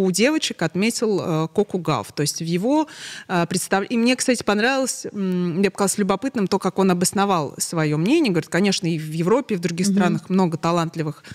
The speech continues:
Speaker 1: э, теннисисток, но, эм, мне кажется, что рынок, вот вся эта структура в Штатах, вот около спортивная, настолько сильна, настолько мощная,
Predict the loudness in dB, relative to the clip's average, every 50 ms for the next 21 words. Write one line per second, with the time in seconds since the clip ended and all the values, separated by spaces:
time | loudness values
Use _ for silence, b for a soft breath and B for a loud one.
0 | B B B B B B B -2 0 0 2 2 2 2 2 2 0 -2 -2 -2
1 | -2 -4 -4 -4 -2 0 2 2 4 4 4 4 2 2 0 2 2 2 2 0
2 | -4 -6 _ _ -2 2 4 4 4 4 2 0 0 0 -2 -4 -6 -6 -6 -4
3 | 0 0 2 2 4 4 4 4 4 2 2 0 -4 -8 -6 -6 -4 -4 -6 -8
4 | -8 -10 -4 0 0 2 2 0 0 0 0 0 0 -2 -2 -2 -2 -2 -2 -2
5 | 0 2 4 4 4 2 0 -2 -6 -4 -2 0 0 0 0 -2 -2 0 0 0
6 | 0 -2 -4 -4 -6 -8 -14 -14 -10 -8 -8 -6 -6 -6 -4 -2 -2 0 0 0
7 | -2 -2 -2 -2 -2 -4 -2 -2 0 0 0 0 0 0 -2 -2 -2 -4 -4 -2
8 | -2 -2 0 0 0 0 0 0 -2 0 0 0 0 0 0 2 2 4 2 2
9 | 0 0 -2 -2 -2 B